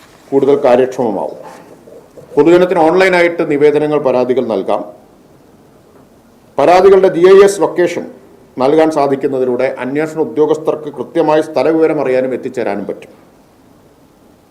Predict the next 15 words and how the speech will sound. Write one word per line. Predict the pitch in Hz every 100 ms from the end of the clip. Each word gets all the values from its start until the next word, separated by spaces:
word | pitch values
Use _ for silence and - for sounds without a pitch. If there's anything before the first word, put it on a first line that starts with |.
| _ _ -
പരാതി | 151 196 202 190
പരിഹാരത്തിൻ്റെ | 185 180 180 180 185 175 151
ഓരോ | 170 190 190
ഘട്ടവും | 156 - 175 - - - - _ _ _ _ _ -
പരാതി | 127 151 175 190 165
നൽകിയവർക്ക് | 147 170 170 160 117 - - - - _ - 131
ഓൺലൈനായി | 156 165 156 147 131
നിരീക്ഷിക്കാനാവും. | 113 127 - - 113 85 - -
അതിൻ്റെ | 123 147 151 -
തൽസ്ഥിതി | 135 151 - 185 165 131
എന്താണ് | 110 98 - - - _ - -
എന്ന് | 113 147 - - - - _ _ _ _ _ -
നിരീക്ഷിക്കാനാവും. | 135 151 147 - 110 - - - _ _ _ _ - _ _ _ _ _ _ _ _
പരാതിയുമായി | 139 175 202 214 208 202 180
ബന്ധപ്പെട്ടിട്ടുള്ള | 180 180 165 170 - 156